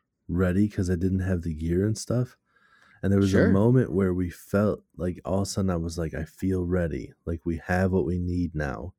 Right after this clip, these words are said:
Speaker 2: Hmm.
Speaker 1: And then it was like I had a
Speaker 2: Really?
Speaker 1: fucking gaming headset and a cell phone, I think.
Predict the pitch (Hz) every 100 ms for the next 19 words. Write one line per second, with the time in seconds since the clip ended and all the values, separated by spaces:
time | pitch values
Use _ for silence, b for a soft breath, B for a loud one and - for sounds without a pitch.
0 | _ - 220 170 104 B B - 107 104
1 | 101 123 143 90 87 98 92 90 85 -
2 | - _ - 95 95 98 113 151 95 -
3 | 92 82 82 82 95 101 87 95 98 -
4 | 104 92 85 82 80 - 65 76 - 117
5 | 139 147 139 120 - 156 160